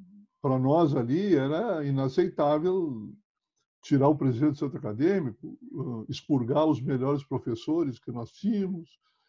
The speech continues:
eh, interromper alguns cursos que a gente já estava fazendo, como cadeiras optativas, cadeiras do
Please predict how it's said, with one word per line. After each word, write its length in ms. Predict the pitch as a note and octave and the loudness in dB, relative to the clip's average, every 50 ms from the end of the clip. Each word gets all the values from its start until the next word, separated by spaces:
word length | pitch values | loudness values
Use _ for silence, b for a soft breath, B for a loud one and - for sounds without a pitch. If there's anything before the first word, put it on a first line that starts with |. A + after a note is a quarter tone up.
| _ _ _ _ _ C#3+ | _ _ _ _ _ -8
eh, 640 | C3+ C3 C3+ C3 C3 C3 C3+ C3 C3+ C3+ - C#3 C3 | -6 -4 -4 -4 -4 -6 -6 -8 -10 -8 -4 -2 -2
interromper 680 | C3+ - - D#3 B2+ C#3 D3 C3 A2+ - - D3 D#3 D3+ | 0 2 2 4 6 4 4 2 2 2 4 4 6 6
alguns 360 | C#3 C3 A#2 B2+ C3+ - - | 4 2 -2 -4 -6 -6 -6
cursos 460 | - - D#3 D#3+ D#3 C#3+ - C#3+ A#2+ | -2 0 0 0 0 -2 -6 -10 -12
que 140 | - - C3 | -8 -8 -6
a 20 | |
gente 240 | A#2 B2+ D3 C#3 A#2+ | -6 -6 -6 -6 -6
já 80 | D3+ B2 | -6 -8
estava 320 | - - C3 C3 C3 C#3 | -6 -6 -6 -6 -6 -6
fazendo, 760 | - C3+ A#2+ A2+ F#2+ A#2 D#3 F#3 G3+ G3+ F3+ C#3+ A#2+ A2+ - _ | -8 -8 -8 -6 -4 -2 0 0 0 0 -2 -4 -8 -10 -12 _
como 240 | - B2+ C3+ B2+ A#2+ | -10 -10 -10 -10 -8
cadeiras 480 | - B2 A#2 A2+ B2 C#3 C#3 C#3 C3 C3 | -8 -8 -6 -4 -2 -2 0 -2 -2 -4
optativas, 840 | B2+ B2+ _ - A#2 A2 - - - F#3 G3 F#3+ D#3+ C#3 A2+ - | -8 -10 _ -12 -12 -12 -12 -10 -10 -8 -6 -6 -6 -6 -8 -10
cadeiras 460 | - - A#2+ A#2 B2+ D3 C#3 C3+ B2 A#2 | -10 -12 -8 -4 -2 -2 -2 -2 -4 -6
do 140 | C3 A2 | -10 -18